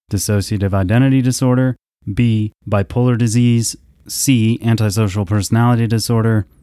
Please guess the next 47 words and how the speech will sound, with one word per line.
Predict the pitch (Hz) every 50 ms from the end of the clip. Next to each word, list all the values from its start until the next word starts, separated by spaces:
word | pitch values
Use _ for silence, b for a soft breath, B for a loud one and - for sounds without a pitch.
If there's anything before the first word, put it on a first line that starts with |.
| _
or | - 107 104
D, | 95 92 87 117 117 110 110 120 - - _ -
other. | 117 113 95 92 82 80 - _ _ _ _
So | - - 117 107 101
here | 92 123 139 139
are |
the | 127 127
contest | - - 123 120 113 107 - 110 101 - -
rules. | - 117 110 98 95 87 - - - - - _ _
You | - 113 120
want | 123 123 -
to | 139 117
tag | - - - - - 147 143 147 160 175 185 175 170 156 -
the | - 131 113 110 127 120
character | - - - 156 147 143 135 - - 120 107
on | 104 101 101 104 98
Twitter, | - - 113 104 101 113 131 131
for | - - -
instance, | 107 104 104 101 - - 110 104 101 92 -
Deadpool | - 113 107 104 98 - 117 110 107 104
is | 98 95 92 - - _
at | - 120 113 104 - - - - 123
Deadpool | 101 110 107 101 92 - - 120 113 101
Movie | 101 101 107 120 117 107 113 113 135 147 - _ _ _ _ -
in | 123 117 117
the | 117 113
question | - - 117 107 - - 113 104
vignette, | 90 104 104 101 101 107 117 135 - _ -
and | 131 131
just | 135 147 143 -
set | - 147 143 143
it | 139 139
up | 139 139 - -
like, | 113 117 123 123 120 - _ _ _ _
"If | - 113 110 117 - - - - - _
the | - 120 95 95 110 110 104
character | - 117 117 127 143 135 - 143
were | 135 127 131
in | 131 127
a |
U | 123 120 123 127
S | 123 117 -
M | 131 120 120
L | 117
E | 117 107
question | - - 156 160 - - 120 110
vignette, | 98 107 104 104 107 113 127